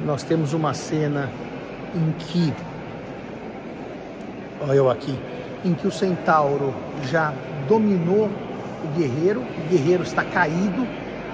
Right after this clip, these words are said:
e que, eh, ele tá tentando aqui, como vocês podem ver, pegar uma pedra, eventualmente com uma última tentativa de salvação, pra acertar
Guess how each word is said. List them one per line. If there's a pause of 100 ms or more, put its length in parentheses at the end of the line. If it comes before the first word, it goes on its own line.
(100)
e
que, (100)
eh, (220)
ele
tá
tentando
aqui, (180)
como
vocês
podem
ver, (380)
pegar
uma
pedra, (260)
eventualmente
com
uma
última
tentativa
de
salvação, (420)
pra
acertar